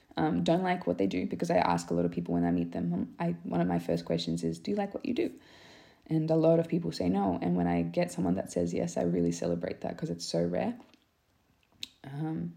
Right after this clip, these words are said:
so most people don't like their job. So you're spending most of your life doing something you don't love in order to pay bills, expensive bills, living in a city just so you can live in that city to pay,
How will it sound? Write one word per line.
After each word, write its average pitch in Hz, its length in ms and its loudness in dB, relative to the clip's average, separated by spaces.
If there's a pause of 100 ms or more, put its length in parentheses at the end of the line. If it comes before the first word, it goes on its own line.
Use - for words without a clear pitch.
(140)
so 180 240 10
most 175 240 6
people 175 200 0
don't 170 300 4
like 170 200 -2
their 160 100 2
job. - 280 -2
So - 120 -2
you're 165 120 4
spending 170 520 4
most 180 260 2
of 240 100 2
your 247 100 4
life 185 240 6
doing 170 200 0
something 165 380 0
you 175 180 2
don't 196 280 2
love 165 440 2 (280)
in 170 120 4
order 170 160 6
to 165 100 0
pay 190 320 4
bills, 170 320 2
expensive 214 640 4
bills, 170 300 2
living 196 220 6
in 208 100 4
a 180 60 0
city 165 320 0
just 170 260 0
so 185 60 0
you 185 80 0
can 170 260 2
live 247 400 6 (340)
in 202 160 4
that 214 200 4
city 160 440 2
to 170 140 -2
pay, 202 500 4